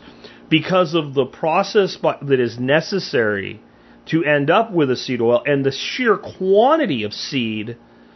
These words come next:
necessary to produce, let's say, a quart of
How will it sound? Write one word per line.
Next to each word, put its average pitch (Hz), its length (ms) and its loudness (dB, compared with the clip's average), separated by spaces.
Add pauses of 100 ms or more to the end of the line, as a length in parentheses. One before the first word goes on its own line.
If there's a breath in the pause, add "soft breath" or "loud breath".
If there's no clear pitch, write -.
(240 loud breath)
necessary 175 920 2
to 143 120 -2
produce, 165 540 2
let's 147 220 2
say, 147 180 4
a 123 60 -2
quart 147 340 2
of 113 160 -6